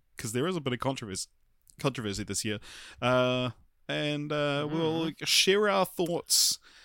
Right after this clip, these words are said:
Speaker 1: which is
Speaker 2: I
Speaker 1: something
Speaker 2: should
Speaker 1: that you
Speaker 2: hope
Speaker 1: can't
Speaker 2: so.
Speaker 1: hear at any other podcast. You can, you can't hear our <laughs> thoughts on any other podcast. You can hear
Speaker 2: That's true.
Speaker 1: billions of people's thoughts, or just log on to Twitter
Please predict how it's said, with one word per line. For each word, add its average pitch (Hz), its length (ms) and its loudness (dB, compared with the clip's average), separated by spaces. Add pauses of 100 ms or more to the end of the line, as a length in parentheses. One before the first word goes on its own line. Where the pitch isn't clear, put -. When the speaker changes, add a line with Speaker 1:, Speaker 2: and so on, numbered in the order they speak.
(160)
Speaker 1:
which - 260 -2
is 156 320 0
Speaker 2:
I - 40 2
Speaker 1:
something 220 260 0
Speaker 2:
should 160 60 -2
Speaker 1:
that 170 100 -2
you 143 80 0
Speaker 2:
hope - 80 -8
Speaker 1:
can't 175 220 2
Speaker 2:
so. 151 40 -2
Speaker 1:
hear 147 220 4
at - 100 -2
any 165 180 0
other 143 140 2
podcast. - 920 -2
You 117 160 -4
can, - 200 0
you - 80 4
can't 175 240 6
hear 160 220 6
our 131 260 4
<laughs> - 100 -8
thoughts 107 280 -2
on 98 100 0
any 92 200 -4
other 87 160 -6
podcast. 95 600 -4
You 104 100 -6
can 110 160 -8
hear 120 260 -2
Speaker 2:
That's 120 340 2
true. 143 400 2
Speaker 1:
billions 233 560 4
of 113 140 -4
people's 98 420 -4
thoughts, 104 380 -2
or 196 180 10
just 185 220 4
log 143 240 4
on 131 160 0
to - 100 -6
Twitter 110 500 2